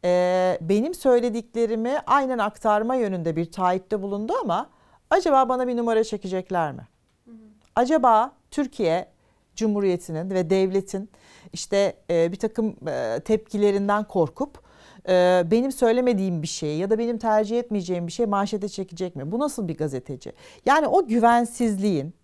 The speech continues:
Speaker 1: iki taraf arasındaki güvensizliğin, e, güvensizliği ben, e, Cumhurbaşkanı Sarkisyan'ın yüzünde okudum.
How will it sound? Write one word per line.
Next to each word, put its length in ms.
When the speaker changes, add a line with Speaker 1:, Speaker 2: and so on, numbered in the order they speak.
Speaker 1:
iki 200
taraf 320
arasındaki 560
güvensizliğin, 920
e, 200
güvensizliği 800
ben, 360
e, 340
Cumhurbaşkanı 880
Sarkisyan'ın 720
yüzünde 360
okudum. 400